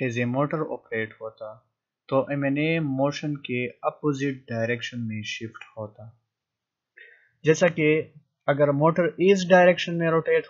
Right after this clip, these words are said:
होता तो एमएनए इस direction में shift होता, अगर motor इस direction में rotate होता तो एमएनए इस direction में shift होता।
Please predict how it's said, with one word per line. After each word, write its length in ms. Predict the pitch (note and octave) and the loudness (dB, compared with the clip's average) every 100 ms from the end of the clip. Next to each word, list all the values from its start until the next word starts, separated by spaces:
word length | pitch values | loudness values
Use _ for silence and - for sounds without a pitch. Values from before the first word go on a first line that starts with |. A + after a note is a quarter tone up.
| D#3 | -6
होता 280 | D#3 D3+ D3 _ _ _ _ _ - | -6 -4 -6 _ _ _ _ _ 0
तो 160 | C#3+ D3 | 0 2
एमएनए 340 | C#3+ C#3+ D#3 D#3 - | 0 2 2 0 2
इस 240 | E3+ D#3+ C3 | 0 2 2
direction 440 | B2+ B2+ B2 B2 | 2 2 0 -6
में 160 | A#2 A2 | -8 -8
shift 380 | - A#2 _ - | -12 -16 _ -18
होता, 240 | A2 A#2 - _ _ - - _ | -16 -18 -20 _ _ -20 -20 _
अगर 200 | C#3+ C#3+ | 0 2
motor 420 | D3 F3 F#3 F#3 - | 4 4 4 0 2
इस 240 | F3+ G3 E3+ | 2 2 4
direction 440 | F3 F3 E3+ E3+ | 4 4 2 -4
में 160 | E3 D#3+ | -2 0
rotate 360 | D#3+ D#3 D3+ - | 0 0 -4 -4
होता 280 | D3 - C#3+ C#3 _ _ _ - | -12 -8 -10 -12 _ _ _ -2
तो 100 | C#3+ C#3 | 0 2
एमएनए 300 | C3+ C#3 D3 C#3 D3+ | 0 0 0 0 -2
इस 160 | C#3 B2 | 0 0
direction 440 | B2 A#2+ A#2+ B2 | 2 0 -2 -8
में 160 | A#2 A2+ | -8 -8
shift 320 | - A#2 _ A#2 | -10 -14 _ -14
होता। 260 | A2+ G#2+ | -12 -14